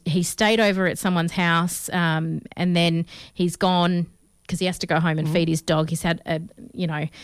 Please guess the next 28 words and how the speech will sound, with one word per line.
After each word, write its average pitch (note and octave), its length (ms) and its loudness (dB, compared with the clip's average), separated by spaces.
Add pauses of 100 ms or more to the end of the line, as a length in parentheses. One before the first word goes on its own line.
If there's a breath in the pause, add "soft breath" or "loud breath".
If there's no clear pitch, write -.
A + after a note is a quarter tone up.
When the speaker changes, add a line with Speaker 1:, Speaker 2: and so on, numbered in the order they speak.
(200 loud breath)
Speaker 1:
not A#3+ 220 4
a G3+ 60 4
one-night E3+ 500 2
stand, E3 420 0
but, - 180 -2
you E3 120 -4
know, D3+ 160 -2
that F3 200 0
sort F3+ 180 -4
of E3+ 100 0
thing. D#3+ 240 -4
Someone E3+ 240 0
he's D#3 200 -2
met D#3+ 120 0
at D#3+ 80 0
a D#3+ 80 -4
club. E3 260 -2 (960)
And G3+ 120 4
he G#3 60 4
walks A3 340 2
out G3+ 180 2
the F#3+ 60 -6
door G3+ 440 2 (440 loud breath)
and G3+ 160 0
a - 20 2
few A3 300 0
things G#3 280 -2
progress G#3 720 -2